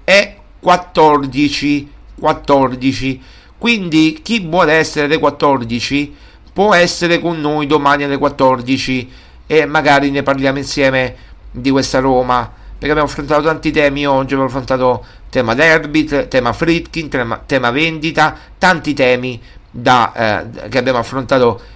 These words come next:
in quest-, in questa oretta di trasmissione. Quindi chi vuole esserci domani può, io lo aspetto, ore quattordici, che potrebbe essere un po'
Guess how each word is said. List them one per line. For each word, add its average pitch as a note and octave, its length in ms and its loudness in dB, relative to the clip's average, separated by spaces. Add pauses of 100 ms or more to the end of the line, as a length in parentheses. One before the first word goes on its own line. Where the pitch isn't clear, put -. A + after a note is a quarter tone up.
in B2+ 140 -10
quest-, C#3 240 -4
in D3 80 -6
questa C#3 260 -2
oretta C3+ 300 0
di B2+ 60 -2
trasmissione. G#2+ 600 -4 (340)
Quindi E3+ 320 0
chi D#3 120 0
vuole F#3 220 0
esserci E3 360 -2
domani C#3 580 0 (140)
può, D3+ 300 -2
io C#3+ 160 0
lo C#3+ 80 0
aspetto, D#3 680 0 (240)
ore D#3+ 300 2
quattordici, C#3 840 0 (220)
che G3 140 -2
potrebbe G3+ 320 2
essere F#3 260 0
un F3+ 160 -10
po' D#3+ 320 0